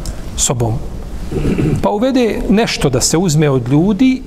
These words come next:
da bi se izgradila država i da se ta korist vrati kome? Da se izgrade putevi, bolnice, jel tako, infrastruktura, sve što treba za normalan život. A država nema te mogućnosti. Država bi trebala da ima svoje firme, da ima svoje, jel tako,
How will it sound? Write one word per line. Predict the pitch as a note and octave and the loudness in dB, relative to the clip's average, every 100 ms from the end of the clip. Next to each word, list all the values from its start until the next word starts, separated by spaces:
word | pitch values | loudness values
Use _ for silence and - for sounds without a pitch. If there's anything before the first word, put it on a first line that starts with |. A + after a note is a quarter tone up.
| - - - - - - | -10 -10 -8 -8 -6 0
da | C#3+ D#3 | 2 4
bi | D3 | 2
se | D3 E3+ | 2 2
izgradila | E3+ F#3+ D3 C#3+ E3 G#3+ C4+ C4 A#3+ F3 | 2 2 2 2 2 4 2 2 0 0
država | G#3 C4+ D4 D4+ C#4 | 0 0 2 2 0
i | F#3+ | -2
da | F3 | -2
se | F#3 | 0
ta | B3 | 0
korist | A3 B3+ A#3+ - | 0 2 2 0
vrati | A#3 A3+ G#3+ | 0 2 2
kome? | - F3 A2+ - - - - - - - - - - - | 2 0 0 -6 -12 -10 -10 -8 -6 -6 -4 -2 -2 0
Da | |
se | A#3+ C#3+ | 0 2
izgrade | D3 A#2+ | 2 0
putevi, | A2+ C#3 D#3 F3 A#2+ | 2 2 2 2 2
bolnice, | A2 C3+ D3+ D3 E3 | 2 2 2 0 0
jel | B2 | 0
tako, | A2 C3+ - B2 - - - - | 0 -2 -2 -4 -4 -6 -4 0
infrastruktura, | F3 C#3+ C#3 D3+ D#3 D#3 | 0 0 0 0 2 0
sve | - G3 | 2 0
što | F#3 | 2
treba | B3 A3 F#3+ E3+ | 2 2 2 2
za | G3 | 2
normalan | A3+ A3+ A3 F#3+ | 2 2 2 2
život. | A#3 D#3+ - - - - - - - - - - - | 0 -2 -6 -12 -12 -12 -10 -8 -8 -6 -6 -4 -2
A | - | 0
država | D#3+ G#3+ A#3 A3 | 0 2 2 2
nema | A#3+ D3+ | 2 2
te | - C#3+ | 2 0
mogućnosti. | A#2 A2+ G#2+ D3+ - C3 | 2 0 -2 -2 -2 2
Država | C3 F3 | 2 2
bi | |
trebala | B3 B3 | 2 2
da | A3+ | 2
ima | A3 G3 | 2 2
svoje | - G3+ A2+ | 0 -2 -2
firme, | C3 C#3+ C3+ | -2 0 0
da | A2+ | 0
ima | A#2 | -2
svoje, | - - A#2 | -2 -2 -2
jel | A#2 | 0
tako, | - - - | -2 -2 -4